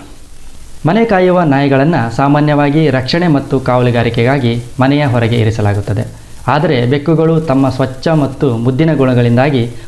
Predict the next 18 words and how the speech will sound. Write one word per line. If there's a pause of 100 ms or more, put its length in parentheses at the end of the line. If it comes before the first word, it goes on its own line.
(120)
ಮನೆಯೊಳಗೆಲ್ಲ
ಸ್ವತಂತ್ರವಾಗಿ
ಓಡಲು (240)
ಅವಕಾಶ
ನೀಡಲಾಗುತ್ತದೆ. (400)
ಆದಾಗ್ಯೂ, (300)
ಜನರು
ಪ್ರಮುಖ
ಕೆಲಸಗಳಿಗೆ
ಅಥವಾ
ಪ್ರಯಾಣಕ್ಕೆ
ಹೊರಡುವಾಗ (400)
ಬೆಕ್ಕು
ಅಡ್ಡ
ಬಂದರೆ
ಅದನ್ನು
ಅಪಶಕುನವೆಂದು
ಪರಿಗಣಿಸುತ್ತಾರೆ.